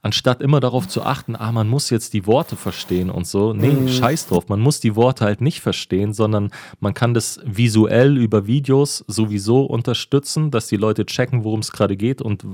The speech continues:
Speaker 1: über was gerappt wird. Oder man kann's, wie gesagt, durch Untertitel anzeigen lassen.
Speaker 2: Digga, das ist ein wunderbarer Übergang zu unserer neuen Rubrik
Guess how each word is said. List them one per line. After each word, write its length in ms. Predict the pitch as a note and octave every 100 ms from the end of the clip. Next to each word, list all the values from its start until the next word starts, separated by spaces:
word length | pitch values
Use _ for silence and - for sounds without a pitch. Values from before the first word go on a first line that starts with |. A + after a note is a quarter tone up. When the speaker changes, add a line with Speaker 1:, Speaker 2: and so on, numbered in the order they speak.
| - -
Speaker 1:
über 320 | A2 G2+ G2
was 160 | A2 -
gerappt 380 | F#2+ A2+ - G#2
wird. 240 | A2+ - - - - - -
Oder 180 | G#2+ A2
man 140 | A2
kann's, 300 | - G#2+ -
wie 80 | G#2
gesagt, 340 | G2 A2 A2+
durch 160 | G#2 A#2
Untertitel 580 | A#2+ A2+ - G#2 G2 F#2+
anzeigen 460 | B2 - E2 E2
lassen. 380 | D#2+ D#2+ - D#2+ _ _ _
Speaker 2:
Digga, 320 | F#3+ D3+ D#3+ D3
das 240 | D3+ -
ist 220 | E3+ -
ein 320 | D#3 D3+ D3 -
wunderbarer 880 | C#3 A#2+ E3 G3+ F3+ D3+ D#3+ D3+ C#3+
Übergang 600 | E3+ E3 C3+ C3+ C#3 D3+
zu 200 | - D3+
unserer 320 | C#3+ - C#3
neuen 300 | C3+ C#3+ D3 -
Rubrik 520 | B2 - D#3 -